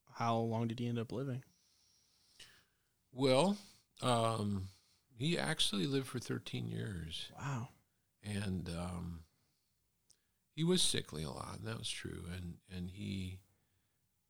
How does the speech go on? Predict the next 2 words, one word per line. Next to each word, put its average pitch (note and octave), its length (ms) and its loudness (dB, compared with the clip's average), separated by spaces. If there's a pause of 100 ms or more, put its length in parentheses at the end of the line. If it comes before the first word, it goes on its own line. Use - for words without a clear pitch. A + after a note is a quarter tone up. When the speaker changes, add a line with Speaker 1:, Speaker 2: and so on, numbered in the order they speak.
(120)
Speaker 2:
um, D#2+ 480 -12 (1800)
uh, - 480 -20